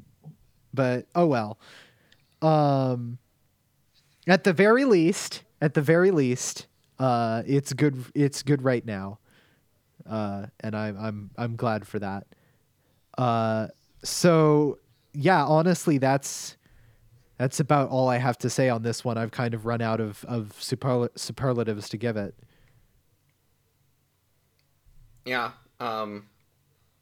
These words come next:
Speaker 2: I guess one thing I missed is, it's a very minor thing, but again, the whole, um, ha-, having,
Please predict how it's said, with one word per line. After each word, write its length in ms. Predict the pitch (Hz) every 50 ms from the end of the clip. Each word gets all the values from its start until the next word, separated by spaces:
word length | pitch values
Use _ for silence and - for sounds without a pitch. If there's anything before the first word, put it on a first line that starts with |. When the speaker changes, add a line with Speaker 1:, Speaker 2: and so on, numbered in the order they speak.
| _ _ _ _ _ _ -
Speaker 2:
I 60 | 123
guess 220 | 127 120 120 -
one 160 | 123 117 113 110
thing 140 | 120 107 104
I 80 | 98
missed 480 | 92 92 95 95 95 - - - - _ _ _ _ _ _ _ -
is, 580 | 104 101 95 92 90 85 85 - - - - _ _ _ _ _ _ _ _ _ _ _ _ _ _ _ _ _ _ -
it's 140 | 120 110 123
a 40 | 120
very 220 | 120 113 104 95
minor 320 | 95 95 95 92 95 98 98
thing, 360 | 98 - 107 104 101 101 101 _
but 340 | - 107 101 98 95 - _ _ -
again, 320 | 113 101 110 107 107 104
the 100 | 101 98
whole, 520 | 101 113 107 104 101 98 95 90 90 - _ _ _ _ _ _ _ _ _ _ _ _ _ -
um, 560 | 98 98 95 90 87 90 85 85 85 85 85 _ _ _ _ _ _ _ _ _ _ _ _ _ _ _ _ _ _ _ _ _ _ _ _ _ _ _ _ _ _ _ _ _ _ _ _ _ _ _ _ _ _ _ _ - -
ha-, 180 | - - - - -
having, 460 | - - 120 110 113 113 107 107